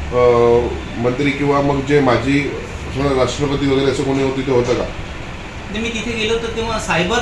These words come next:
Speaker 2: शिक्षित भारत नावाचं एक अभियान जे, अ, भारताचे पूर्व राष्ट्रपती, अ, महामहिम, अ,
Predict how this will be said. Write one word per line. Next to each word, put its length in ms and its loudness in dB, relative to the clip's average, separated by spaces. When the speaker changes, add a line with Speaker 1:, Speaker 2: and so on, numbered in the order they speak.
Speaker 2:
शिक्षित 260 -4
भारत 280 0
नावाचं 340 -2
एक 120 -4
अभियान 640 -2
जे, 240 -2
अ, 120 -2
भारताचे 460 -4
पूर्व 440 -6
राष्ट्रपती, 580 -6
अ, 260 -6
महामहिम, 500 0
अ, 240 -4